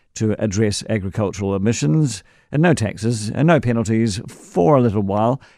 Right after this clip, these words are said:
And by the way, this is what farmers have basically been asking for all along. So I think we all think this will be sensible. Uh, myself, because a penalty scheme does nothing to encourage buy-in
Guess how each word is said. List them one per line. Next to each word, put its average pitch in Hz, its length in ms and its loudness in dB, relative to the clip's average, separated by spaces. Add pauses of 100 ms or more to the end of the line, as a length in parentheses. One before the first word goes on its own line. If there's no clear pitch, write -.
And 156 340 2
by 180 140 2
the 127 60 2
way, 107 140 2
this 113 180 -2
is 101 140 -6
what 107 320 -2
farmers 95 440 0
have 92 220 -2
basically 117 480 2
been 98 220 2
asking 117 400 2
for 139 300 0
all 151 340 4
along. 156 500 0 (760)
So 135 160 2
I 139 80 6
think 131 200 0
we 123 140 0
all 127 100 0
think 117 220 -4
this 113 160 -2
will 104 100 -4
be 107 240 0
sensible. 110 560 0 (960)
Uh, 95 140 -4
myself, 117 600 0
because 110 640 0
a - 100 -4
penalty 214 400 4
scheme 160 320 0
does 139 200 2
nothing 170 300 2
to 160 140 0
encourage 131 480 0
buy-in 110 500 0